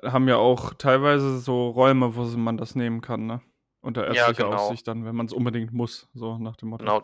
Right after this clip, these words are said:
Speaker 2: dass da kein harter Entzug gemacht wird, sondern dass das einfach stufenweise runterdosiert wird, ne?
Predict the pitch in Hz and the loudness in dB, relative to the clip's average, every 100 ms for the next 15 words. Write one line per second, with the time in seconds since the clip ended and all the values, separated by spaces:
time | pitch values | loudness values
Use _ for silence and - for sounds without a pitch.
0 | - 117 127 120 131 123 139 143 - 113 | -2 0 2 2 0 2 4 4 2 -4
1 | 123 - 156 - 135 135 - 131 - 117 | -4 -14 -10 -6 -2 -2 -4 -8 -6 -6
2 | 113 113 117 120 113 - - 123 117 117 | -4 -4 -6 -6 -8 -8 -10 -6 2 2
3 | 113 120 131 123 120 117 127 - 127 120 | 2 -2 -2 -4 -4 -2 -2 0 -2 -2
4 | 113 127 | 0 0